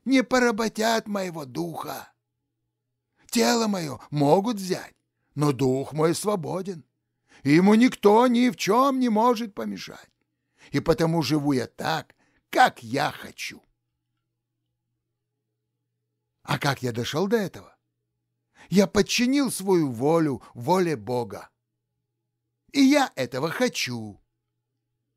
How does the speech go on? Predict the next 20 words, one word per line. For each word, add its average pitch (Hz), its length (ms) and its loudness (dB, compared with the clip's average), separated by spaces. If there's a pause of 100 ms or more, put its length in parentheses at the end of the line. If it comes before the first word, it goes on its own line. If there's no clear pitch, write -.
(400)
Хочет 285 540 2
он, 127 120 -2
чтобы 160 320 0
я 143 140 0
делал 131 340 -2
это, 104 300 -10 (400)
а 180 120 2
не 151 160 0
то. 127 320 -8 (840)
И 359 120 2
я 175 260 4
этого 254 280 2
хочу. 220 460 -8 (800)
Хочет 269 480 2
он, 143 220 0 (140)
чтобы 139 420 -2 (100)
со 220 220 2
мною 175 320 -2
что-нибудь 139 460 -4
случилось. 127 640 -8